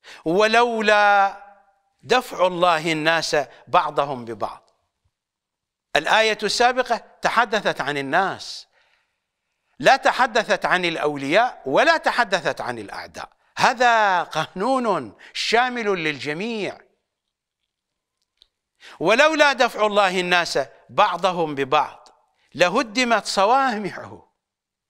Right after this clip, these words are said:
وبيع وصلوات ومساجد". الصوامع والبيع والصلوات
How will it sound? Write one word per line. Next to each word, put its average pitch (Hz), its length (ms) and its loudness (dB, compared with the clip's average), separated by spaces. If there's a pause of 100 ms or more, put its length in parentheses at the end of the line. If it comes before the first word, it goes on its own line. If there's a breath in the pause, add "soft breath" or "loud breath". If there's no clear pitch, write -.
(2250 loud breath)
وبيع 233 720 4
وصلوات 247 1120 4
ومساجد". 220 1080 0 (920 loud breath)
الصوامع 202 960 2 (220)
والبيع 196 680 2
والصلوات 202 920 0